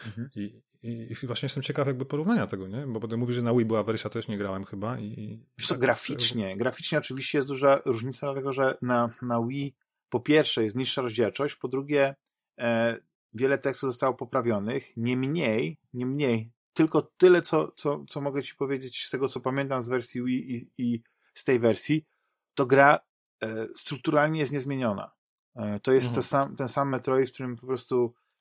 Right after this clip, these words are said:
Speaker 1: zaczyna się ciekawie, ląduje gdzieś statek, jest jak, jest akcja na stacji kosmicznej, później jest eksplozja, lądujesz na planecie, tracisz wszystkie umiejętności, więc jesteś tą, tą, e,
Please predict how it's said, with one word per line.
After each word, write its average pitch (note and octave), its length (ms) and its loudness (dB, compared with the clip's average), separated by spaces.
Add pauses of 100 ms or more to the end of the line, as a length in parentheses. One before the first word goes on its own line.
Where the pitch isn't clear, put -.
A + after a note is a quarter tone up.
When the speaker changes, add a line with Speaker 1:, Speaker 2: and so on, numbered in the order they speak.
(120)
Speaker 1:
zaczyna B2+ 460 -2
się A#2+ 380 2 (120)
ciekawie, B2+ 680 2
ląduje A#2+ 400 4
gdzieś A2 200 0
statek, B2 640 0
jest G#2+ 120 0
jak, G#2+ 200 -4
jest A2 520 -6
akcja B2 340 0
na A2+ 160 2
stacji - 400 0
kosmicznej, B2 540 -6
później A2 200 -6
jest G#2 120 -4
eksplozja, C3+ 640 2
lądujesz A2+ 380 2
na A2+ 120 -2
planecie, B2+ 480 2
tracisz A2+ 320 -6
wszystkie - 280 -6
umiejętności, A#2 520 0
więc A#2 120 -4
jesteś A2+ 200 -8
tą, A#2+ 100 -6 (500)
tą, A2+ 240 -4
e, G#2 300 -2